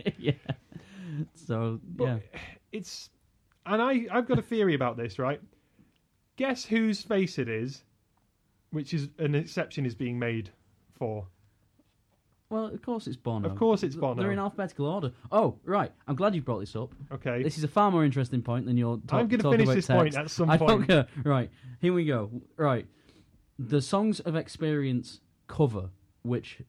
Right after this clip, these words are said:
Speaker 1: is supposed, I, I, I use that loosely. I don't know how official it is,
Speaker 2: Mm.
Speaker 1: but it's very interesting. It has, uh, the faces, very much like on Pop.
Speaker 2: Right.
Speaker 1: All of them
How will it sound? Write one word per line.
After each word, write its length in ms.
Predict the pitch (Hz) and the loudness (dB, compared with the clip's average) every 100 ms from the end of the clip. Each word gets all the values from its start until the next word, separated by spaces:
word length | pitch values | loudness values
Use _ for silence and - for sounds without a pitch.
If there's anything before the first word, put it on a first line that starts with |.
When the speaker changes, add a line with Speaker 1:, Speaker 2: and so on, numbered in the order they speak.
| _ _ | _ _
Speaker 1:
is 180 | 127 120 | -4 -2
supposed, 500 | 131 123 131 127 120 | -4 -2 2 2 0
I, 80 | 123 | -6
I, 180 | - 104 | -8 -10
I 80 | 117 | -4
use 260 | 123 147 139 | 0 2 2
that 240 | 139 - | -2 -2
loosely. 320 | 135 127 123 | 0 0 0
I 60 | 117 | -2
don't 180 | 113 123 | 0 0
know 100 | 123 | 0
how 160 | 123 120 | 0 -2
official 420 | 107 113 - 113 | -4 -6 -4 -6
it 80 | 117 | -4
is, 280 | 92 - - _ - | -6 -8 -16 _ -12
Speaker 2:
Mm. 120 | 117 | -4
Speaker 1:
but 100 | 120 | -4
it's 240 | 113 - | -4 -8
very 260 | 135 160 175 | -2 2 4
interesting. 600 | 127 - 110 - 107 107 - | 2 2 -4 -4 -6 -6 -8
It 120 | 101 | -6
has, 360 | 113 110 107 - _ _ _ _ _ - | -4 -4 -6 -10 _ _ _ _ _ -8
uh, 280 | 117 110 - 127 | -6 -4 -8 -8
the 140 | 127 | -4
faces, 600 | 123 185 196 - 208 - - _ _ | -2 -2 -2 -2 -4 -4 -14 _ _
very 260 | - 127 185 | -8 -2 0
much 240 | 208 151 | 0 -2
like 240 | 170 170 165 | -4 -4 -4
on 140 | 160 | -6
Pop. 340 | 151 110 160 - _ _ - | -4 -6 -6 -12 _ _ -18
Speaker 2:
Right. 280 | 143 160 - _ _ _ _ _ | -12 -12 -12 _ _ _ _ _
Speaker 1:
All 300 | 160 202 185 | 4 4 2
of 120 | 123 | 0
them 320 | 104 101 127 | -4 -4 -6